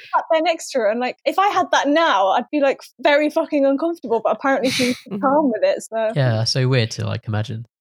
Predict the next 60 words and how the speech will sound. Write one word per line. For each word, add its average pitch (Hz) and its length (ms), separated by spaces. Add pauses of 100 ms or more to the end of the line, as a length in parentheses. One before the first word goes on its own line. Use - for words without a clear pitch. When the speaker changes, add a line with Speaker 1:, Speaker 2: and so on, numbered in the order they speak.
Speaker 1:
Yeah, 269 380
like, 269 160
getting, 285 380
getting 294 180
to 285 140
know 269 160
the 262 80
guy 262 220
that's 240 200
now 262 80
your 247 160
husband, 214 640 (100)
sat - 300
next - 220
to 247 100
your 226 200 (100)
fucking 233 400
ten-year-old 240 580
annoying 233 400
sister 180 460
is 202 120
just - 160
not 220 220
a 202 80
vibe, 214 320
Speaker 3:
<laughs> - 80
Speaker 1:
really, 208 300
is 233 180
it? 240 80 (160)
But - 100
there 220 180
you 220 60
go. 226 160 (600)
That's 196 240
the 294 80
one 254 140
I 233 100
Speaker 3:
No. 233 60
Speaker 1:
remember, 233 580
but - 120
I'm 254 120
sure 339 260
I've 302 160
got 220 140
loads. 190 720 (720)
Speaker 2:
That, 131 200
that's 170 200
mad. - 260
<laughs> - 40 (400)
The 139 80
ne-, 143 140
<laughs> 131 320
the 233 60
next - 240
extra 120 380
is, 110 60
like, 113 220
a - 100
nomination, 117 500
so 113 300